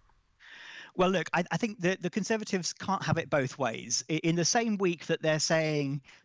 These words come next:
that this is a huge deal, a great return,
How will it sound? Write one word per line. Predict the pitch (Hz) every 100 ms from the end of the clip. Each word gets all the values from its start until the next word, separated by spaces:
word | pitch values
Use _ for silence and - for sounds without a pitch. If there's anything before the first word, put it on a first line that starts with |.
| -
that | 156
this | 151 -
is | 143
a | 143
huge | - 220 190 156
deal, | 185 175 170 165
a | 135
great | 196 196
return, | 170 - 180 165 165 170